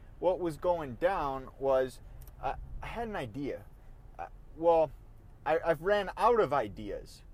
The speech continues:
So I've decided that I have an idea. And we'll do that next time.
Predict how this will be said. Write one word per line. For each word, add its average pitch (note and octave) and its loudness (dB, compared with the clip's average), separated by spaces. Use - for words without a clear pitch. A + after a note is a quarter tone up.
So D3 -4
I've C3+ 0
decided D3+ 2
that C3 2
I A2+ -4
have F3+ 2
an B2+ -6
idea. F2 -12
And D3 -12
we'll A3 -4
do C4 -2
that B3 8
next F3 -8
time. G3 -6